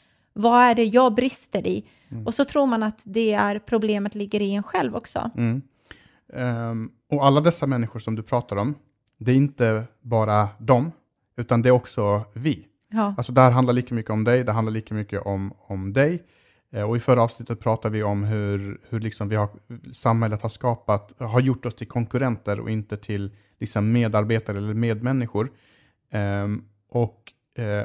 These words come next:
Speaker 2: och, och, och, och, och, och där tror jag verkligen just det här att, att det här skadar verkligen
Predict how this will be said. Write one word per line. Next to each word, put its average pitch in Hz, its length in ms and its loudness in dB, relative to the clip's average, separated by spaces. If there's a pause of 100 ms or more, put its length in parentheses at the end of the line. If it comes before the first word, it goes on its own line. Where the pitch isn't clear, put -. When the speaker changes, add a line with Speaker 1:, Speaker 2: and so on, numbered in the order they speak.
(140)
Speaker 2:
och, 113 340 0
och, 123 140 -4
och, 123 140 -6
och, 127 200 -2
och, 120 100 -4
och 127 180 -4
där 131 120 4
tror 131 220 0
jag 123 60 2
verkligen 120 300 -2
just 110 140 -8
det 110 80 -8
här 107 160 -2
att, 98 240 -6
att - 160 -12
det 113 60 -4
här 120 180 4
skadar 120 460 0
verkligen 101 560 -4